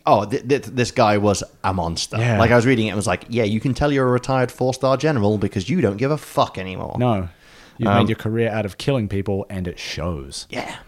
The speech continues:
Speaker 1: Um, so interestingly, the U S Army's Future Soldier twenty thirty initiative, which involved, quote, "futuristic technologies including mind-boosting drugs, powered exoskeletons, and artificially intelligent assassins,"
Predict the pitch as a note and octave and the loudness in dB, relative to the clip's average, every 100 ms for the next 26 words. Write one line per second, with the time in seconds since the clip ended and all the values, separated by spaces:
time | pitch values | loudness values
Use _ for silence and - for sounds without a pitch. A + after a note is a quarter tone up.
0 | - - - - A#2 A#2+ A2+ - E3 D#3+ | -20 -20 -8 2 4 4 0 0 0 0
1 | D3 C3 B2 B2+ A#2+ B2 A#2 G#2+ - B2+ | 0 0 2 2 2 0 0 -2 -4 -2
2 | B2 A#2+ - A#2 G#2+ G#2+ - A#2 A2+ A2 | 0 0 0 0 2 -2 0 -2 0 -4
3 | - A2 A2+ A#2+ A2+ A#2+ - D3+ D3+ G#2+ | 0 2 2 2 0 -2 0 0 0 0
4 | A2 G2 G2+ G2+ - - A2 G#2 - C3+ | 0 2 4 2 0 -2 0 0 -2 -4
5 | B2+ C3 - - - F#2+ G#2+ G2+ G#2 G#2 | 0 -2 -2 -6 -4 0 0 2 0 0
6 | G2 G2+ F#2+ G2+ B2+ C#3+ C3+ C3 A#2+ A2+ | -2 0 0 2 0 0 0 0 0 0
7 | G#2+ G#2+ G2+ - C3+ D3+ B2 G2 A2+ - | 2 0 0 -4 0 2 2 2 -4 0
8 | G#2+ G#2 G#2+ G2 G2 - C3+ C3+ B2 - | 2 2 2 0 -2 -2 0 0 -4 -2
9 | B2 - A2 G#2+ - G#2+ G2 B2+ A#2+ A2+ | -2 0 0 -2 -2 -2 0 0 0 -2
10 | - - A2+ A2 A2 G#2+ - | -4 -6 -4 -2 0 0 -4